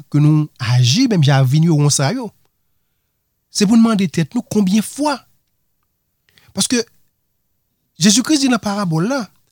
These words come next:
n'avez-vous pas lu cette parole de l'Écriture ? La pierre qu'ont rejetée ceux qui bâtissaient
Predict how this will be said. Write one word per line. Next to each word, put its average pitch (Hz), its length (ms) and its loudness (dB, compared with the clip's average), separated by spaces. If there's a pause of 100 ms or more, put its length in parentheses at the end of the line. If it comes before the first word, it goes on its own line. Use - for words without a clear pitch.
(220)
n'avez-vous 254 440 0
pas 247 300 -2
lu 226 220 2 (140)
cette 165 280 0
parole 156 580 -2
de 139 80 2
l'Écriture ? 131 680 -2 (1200)
La 156 220 2
pierre 254 600 -2 (120)
qu'ont 175 280 -2
rejetée 143 800 0 (380)
ceux 254 360 -2
qui 147 160 -2
bâtissaient 135 580 -4